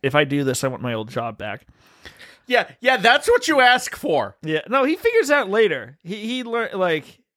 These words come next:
Speaker 2: No, I know, but
Speaker 1: Yeah.
Speaker 2: still, like, uh, you
Speaker 1: Really?
Speaker 2: must, you must be truly desperate to come to me, full Loki thing.
Speaker 1: <laughs> Yeah.
Speaker 2: And then it's, "All I want is my job back"?
Speaker 1: Yeah, I don't know. Some people have a corporate mindset. It's weird.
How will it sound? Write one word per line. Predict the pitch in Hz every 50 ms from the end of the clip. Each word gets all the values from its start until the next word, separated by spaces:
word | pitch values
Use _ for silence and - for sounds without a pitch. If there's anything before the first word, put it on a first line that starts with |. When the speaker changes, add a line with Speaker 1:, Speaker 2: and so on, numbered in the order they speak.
| _ - _ -
Speaker 2:
No, | 190 240 262 254 190
I | 208 220
know, | 233 262 311 294 220
but | 165 151 139
Speaker 1:
Yeah. | 139 131
Speaker 2:
still, | 123 - 311 262 208
like, | 180 185 180 170 - - _ _ _ _ _ _ _ _ _ _ _ _ _
uh, | - - - _ _ _
you | - 143
Speaker 1:
Really? | 185 339 381 392
Speaker 2:
must, | 359 - - - - _ _ _ _ _
you | - 185
must | 214 226 226 226 -
be | 226
truly | - - - 190 202 208 220 233 208
desperate | 190 185 185 185 - - 202 -
to | -
come | - - - 156 139
to | - - -
me, | 135 135 160 160
full | - - 175 165 190 202
Loki | 208 202 165 156 156 - 156 123
thing. | - - 131 113 113 120 - 208
Speaker 1:
<laughs> | - -
Yeah. | 175 185 160 143 131 123
Speaker 2:
And | 214 202 160
then | 143 202 202 196 196
it's, | 196 185 180 - - - - _
"All | - 185 185 185
I | 185 180
want | 170 175 170 - 170
is | 156 143
my | 160 151 147
job | 143 127 143 135 147 151 151
back"? | 226 311 359 359 359 - - - _ -
Speaker 1:
Yeah, | 175 160 156 151 156 156 151 151 151 147 156 _ _ _ _ _ _ _
I | 156 151
don't | 151 143 135 135
know. | 135 131 127 127 - _ _ _ -
Some | - - 302 311
people | 370 403 392 - 359 320 302
have | 285 262
a | 247 208
corporate | - - 240 226 190 196 208 - -
mindset. | 160 156 151 147 143 131 - - 139 117 - -
It's | 156 143 - 165
weird. | 156 147 147 135 123 110 104